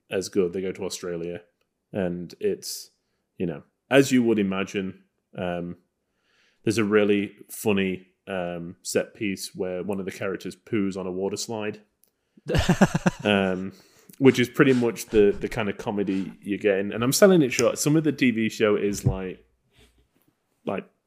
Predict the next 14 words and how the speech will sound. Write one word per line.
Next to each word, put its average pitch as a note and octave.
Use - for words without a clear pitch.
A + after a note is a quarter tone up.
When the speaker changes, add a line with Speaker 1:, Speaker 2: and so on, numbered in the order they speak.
Speaker 1:
h-, -
like, G2
really G2+
funny. F#2+
Um, F#2
but G#2+
the G2+
second G2
movie F#2
especially -
doesn't E2+
quite -
do -
that. -